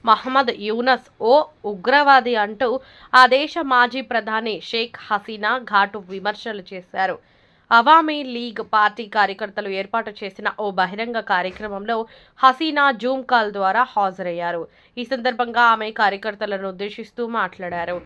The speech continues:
తాను బంగ్లాకు తిరిగి వస్తానని, పార్టీ కార్యకర్తల మరణాలకు ప్రతీకారం తీర్చుకుంటానని ప్రతిజ్ఞ చేశారు. అవామీ లీగ్ పార్టీ నాయకులు ఓపికగా ఐక్యంగా ఉండాలన్నారు. "నేను నా దేశానికి తిరిగి వస్తా,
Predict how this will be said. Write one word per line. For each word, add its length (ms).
తాను 320
బంగ్లాకు 520
తిరిగి 280
వస్తానని, 680
పార్టీ 360
కార్యకర్తల 600
మరణాలకు 560
ప్రతీకారం 560
తీర్చుకుంటానని 760
ప్రతిజ్ఞ 460
చేశారు. 540
అవామీ 460
లీగ్ 360
పార్టీ 320
నాయకులు 440
ఓపికగా 640
ఐక్యంగా 540
ఉండాలన్నారు. 680
"నేను 300
నా 140
దేశానికి 640
తిరిగి 320
వస్తా, 380